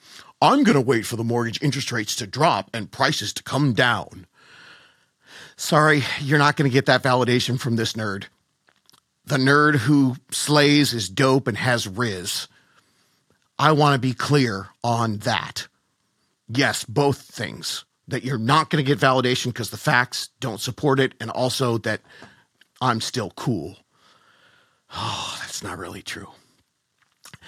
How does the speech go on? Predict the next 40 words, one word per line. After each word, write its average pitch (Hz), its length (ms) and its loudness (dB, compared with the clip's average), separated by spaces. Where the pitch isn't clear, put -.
You 214 180 6
homies 226 340 4
out 143 160 4
there, 131 160 4
you 139 180 2
also 123 360 2
know 104 220 -4
that 95 200 -12
the - 80 -10
rest 127 260 0
of 113 60 -8
this 107 100 -4
forecast 113 480 -4
is 90 80 -8
gonna 101 180 -10
be 95 100 -12
chock 120 300 0
full 110 220 -8
of 98 140 -12
data, 117 320 2
information, 107 520 -8
stats, 107 460 -2
reports, 98 420 -6
quotes, 117 380 -2
and 113 220 -6
other 135 280 0
nerdy 120 300 0
stuff - 380 -8
that - 200 -2
you 139 440 2
are 143 140 4
probably 285 720 2
gonna 220 180 4
need 180 220 4
to 175 40 4
have 156 220 4
in 139 80 2
your 156 120 2
back 151 260 2
pocket 147 420 2